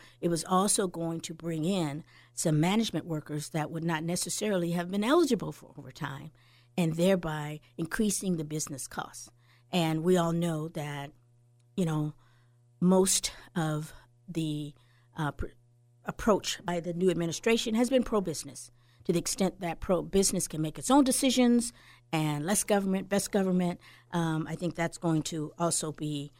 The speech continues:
um, the determination as we begin to look at some of these rules and some of these changes. I'd like to talk a little bit about,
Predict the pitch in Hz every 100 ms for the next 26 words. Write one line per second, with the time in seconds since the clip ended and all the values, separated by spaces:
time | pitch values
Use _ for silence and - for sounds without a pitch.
0 | _ _ _ 156 151 151 147 147 151 _
1 | 175 151 - 175 156 160 - 147 139 165
2 | 156 143 147 151 156 147 147 147 160 151
3 | - _ _ _ 165 139 - - 160 147
4 | 143 139 156 147 139 139 - 151 151 135
5 | 131 - 147 135 - - - _ _ -
6 | - - 247 320 294 - 262 233 254 269
7 | 214 180 170